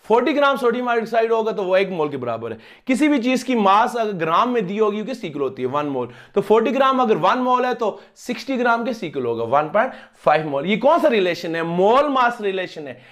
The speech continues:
इसमें हमने number of mass, आपको, आपको मास गिवन थी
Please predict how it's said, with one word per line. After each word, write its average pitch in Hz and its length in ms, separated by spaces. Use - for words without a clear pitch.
इसमें 277 340
हमने 277 280
number 262 380
of 277 220
mass, 233 280
आपको, 247 280
आपको 226 400
मास 208 320
गिवन 277 300
थी 285 260